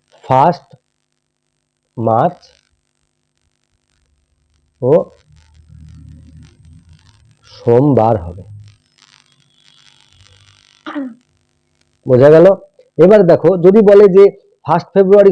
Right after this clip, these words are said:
সোমবার ছিল, ফার্স্ট এপ্রিল কি বার? এখানে যদি ফার্স্ট এপ্রিল চায়, তাহলে আমরা কি করব? ফার্স্ট ফেব্রুয়ারি থেকে বলেছে ফার্স্ট এপ্রিল কি বার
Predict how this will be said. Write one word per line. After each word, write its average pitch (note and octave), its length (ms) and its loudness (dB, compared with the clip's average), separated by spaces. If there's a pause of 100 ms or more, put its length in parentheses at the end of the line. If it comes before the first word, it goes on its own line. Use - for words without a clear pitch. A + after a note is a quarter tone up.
সোমবার F3+ 280 0 (100)
ছিল, D3+ 140 -2 (560)
ফার্স্ট E3 300 -2 (320)
এপ্রিল A#3 360 0 (100)
কি F#3 140 -4
বার? A2 140 -2 (800)
এখানে F#3+ 260 2
যদি G#3 100 0 (100)
ফার্স্ট F3+ 240 -4 (160)
এপ্রিল A3+ 280 2 (100)
চায়, A#2 180 -2 (120)
তাহলে E3+ 240 2
আমরা F#3+ 200 -2
কি F#3+ 160 -8
করব? F#3 160 2 (1700)
ফার্স্ট F3+ 300 -2
ফেব্রুয়ারি F#3 460 2
থেকে G3+ 200 0 (320)
বলেছে F3 260 2 (120)
ফার্স্ট F3 300 -4 (300)
এপ্রিল A#3 300 0 (200)
কি F#3 160 -6
বার B2+ 120 0